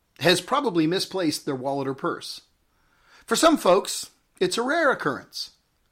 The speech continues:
<laughs> For others, it's a regular habit. I used to work for someone who used to lose his wallet with such regularity that I had the lost and found numbers of half a dozen major airlines in my contact list.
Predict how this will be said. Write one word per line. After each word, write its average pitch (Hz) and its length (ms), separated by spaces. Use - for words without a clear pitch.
<laughs> - 600
For 165 200
others, 185 320
it's 143 160
a 151 40
regular 131 500
habit. - 480
I 285 120
used 302 300
to 190 60
work 165 340
for 151 100
someone 135 460
who 160 120
used 285 300
to 208 80
lose 247 340
his 175 160
wallet 165 440
with 165 120
such 320 340
regularity 196 720
that - 100
I 285 120
had 302 240
the 262 80
lost 233 380
and 185 120
found 202 320
numbers 190 360
of 156 120
half 233 420
a 240 80
dozen 175 420
major 147 320
airlines 117 560
in 127 60
my 117 120
contact 113 560
list. - 340